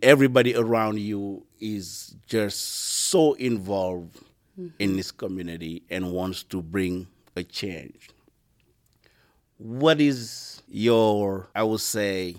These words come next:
Speaker 1: last speech you wanna tell to the, <laughs> to the community?
Speaker 2: Well, I think you make a
Speaker 1: Yeah.
Speaker 2: really good point.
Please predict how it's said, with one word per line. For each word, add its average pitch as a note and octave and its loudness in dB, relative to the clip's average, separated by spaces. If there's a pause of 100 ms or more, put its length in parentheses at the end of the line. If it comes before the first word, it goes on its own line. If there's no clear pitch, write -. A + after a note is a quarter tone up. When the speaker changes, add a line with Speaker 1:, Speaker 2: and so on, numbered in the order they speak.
Speaker 1:
last A#2+ -2
speech B2 -10
you A2 -6
wanna G#2+ -6
tell F#2+ -12
to A3+ -12
the, A#3 0
<laughs> - -14
to F3 -2
the D3+ -2
community? A#2 -4
Speaker 2:
Well, G3 0
I G3+ 0
think B3 -6
you B3+ -6
make G3 -6
a F#3 -6
Speaker 1:
Yeah. E3+ -8
Speaker 2:
really D#3+ -2
good D#3 -6
point. - -6